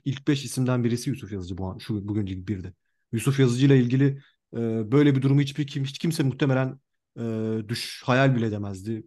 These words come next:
belki birkaç sene önce. Hatta geçtiğimiz sezonki performansını değerlendirip kimse böyle bir şey düşünemezdi bence. O yüzden, e, Yusuf açısından çok çok pozitif, olumlu, e, bir durum.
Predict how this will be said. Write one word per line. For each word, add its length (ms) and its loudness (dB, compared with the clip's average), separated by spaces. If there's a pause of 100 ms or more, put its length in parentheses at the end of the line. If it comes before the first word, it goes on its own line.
belki 320 -4
birkaç 260 -4
sene 140 -6
önce. 80 -4
Hatta 180 2
geçtiğimiz 360 4
sezonki 320 4
performansını 480 0
değerlendirip 360 -2
kimse 260 -4
böyle 120 -4
bir 60 -10
şey 120 -12
düşünemezdi 480 -10
bence. 140 -16 (600)
O 100 2
yüzden, 300 6 (340)
e, 80 -2
Yusuf 540 0
açısından 380 0
çok 280 0
çok 260 -2
pozitif, 400 -4
olumlu, 480 -2
e, 260 -6
bir 80 -4
durum. 260 2